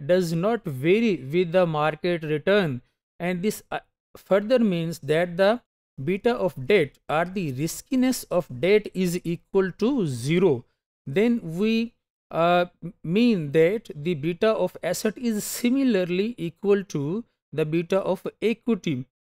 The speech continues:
And if we rearrange this equation, we can have a beta of asset is equal to the beta of equity, or equity beta, uh, with a, a factor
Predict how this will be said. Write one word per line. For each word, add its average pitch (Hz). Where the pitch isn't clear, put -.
And 190
if 214
we 180
rearrange 208
this 190
equation, 170
we 165
can 185
have 180
a 156
beta 180
of 214
asset 214
is 170
equal 196
to 202
the 196
beta 151
of 170
equity, 151
or 143
equity 190
beta, 160
uh, 160
with 170
a, 160
a 151
factor 233